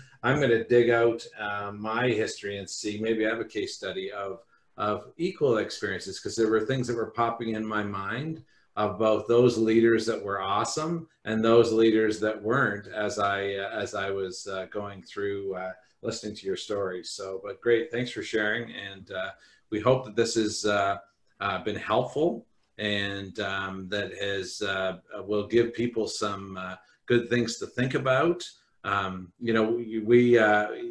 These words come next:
Alistair, you always do the wrap up and say that, you know, we, we hope that there, uh, that there were things in here that, that got people excited. Uh, um, and we know that sometimes there, we, although we hope there wasn't anything offensive, I always,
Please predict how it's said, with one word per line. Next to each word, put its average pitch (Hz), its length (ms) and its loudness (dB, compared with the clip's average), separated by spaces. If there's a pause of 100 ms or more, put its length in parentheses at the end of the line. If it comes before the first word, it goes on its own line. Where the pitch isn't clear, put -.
(160)
Alistair, 113 380 4
you 127 160 8
always 120 240 8
do 117 120 6
the 104 80 6
wrap 110 340 2
up 104 200 2
and 98 160 -8
say 104 360 0
that, 101 200 -2
you 117 120 2
know, 104 180 2
we, 107 260 0 (220)
we 113 160 4
hope 139 300 6
that 117 180 0
there, 117 500 6
uh, 107 280 6 (340)
that 110 180 -2
there 110 160 6
were 107 100 4
things 127 360 2
in 120 80 6
here 117 260 6
that, 110 320 2
that 107 320 -4
got 120 260 2
people 117 300 0
excited. 127 680 2
Uh, 117 280 -2
um, 113 460 0
and 156 200 0
we 151 140 4
know 151 240 6
that 139 160 0
sometimes 135 560 0
there, 131 180 0 (160)
we, 117 240 -2
although 120 240 4
we 113 120 4
hope 123 260 6
there 120 100 4
wasn't 117 240 4
anything 113 240 0
offensive, 120 560 0 (240)
I 120 160 4
always, 123 720 6